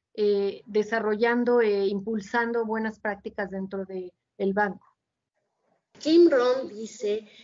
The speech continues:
Speaker 2: que no hay que desear menos problemas, sino mejores habilidades. ¿Cómo han evolucionado las habilidades necesarias para tu carrera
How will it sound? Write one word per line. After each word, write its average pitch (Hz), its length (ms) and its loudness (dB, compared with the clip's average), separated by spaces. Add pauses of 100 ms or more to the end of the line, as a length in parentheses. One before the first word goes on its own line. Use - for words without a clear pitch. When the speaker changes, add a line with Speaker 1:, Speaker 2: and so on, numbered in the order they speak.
(160)
Speaker 2:
que 190 340 4
no 190 220 0
hay 262 100 0
que 285 140 -2
desear 214 340 0
menos 214 280 4
problemas, 185 640 2
sino 165 760 -4
mejores 185 480 2
habilidades. 160 840 -4 (120)
¿Cómo 330 320 0
han 302 160 0
evolucionado 214 760 0
las 196 280 0
habilidades 190 460 -2
necesarias 202 1000 0
para 156 460 -8
tu 320 200 -8
carrera 175 580 -2